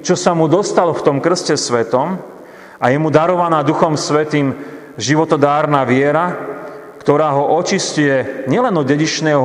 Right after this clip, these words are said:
hriechu, ale od každého hriechu a prijíma znovunarodenie z vody a z ducha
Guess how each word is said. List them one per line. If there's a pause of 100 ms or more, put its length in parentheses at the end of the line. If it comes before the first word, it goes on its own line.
hriechu,
ale
od
každého
hriechu (400)
a
prijíma
znovunarodenie
z
vody (320)
a
z
ducha